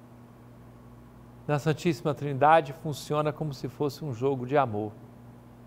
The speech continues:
Jesus diz que o Pai é maior do que ele.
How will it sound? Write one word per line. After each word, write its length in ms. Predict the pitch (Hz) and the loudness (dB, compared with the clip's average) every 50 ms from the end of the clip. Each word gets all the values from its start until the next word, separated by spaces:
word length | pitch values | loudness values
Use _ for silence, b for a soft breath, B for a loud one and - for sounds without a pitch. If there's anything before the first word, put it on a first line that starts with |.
| - - - - - - - - - - - - - - - - - - - - - - - - | -20 -20 -20 -20 -20 -20 -20 -20 -20 -20 -20 -20 -20 -20 -20 -20 -20 -20 -20 -20 -20 -14 -4 -2
Jesus 320 | 139 139 135 - 185 147 | -2 0 0 -2 -4 -4
diz 160 | - 165 - | -4 -6 -6
que 120 | - - 151 | -4 -6 -4
o 20 | |
Pai 240 | - - 156 156 147 | 2 4 6 6 6
é 40 | 139 | 4
maior 260 | 131 135 139 139 135 | 2 4 4 4 4
do 120 | 123 135 | 2 -2
que 200 | 113 - - 180 | -8 -8 -4 -2
ele. 280 | 202 208 170 131 123 | 0 0 -2 -2 -6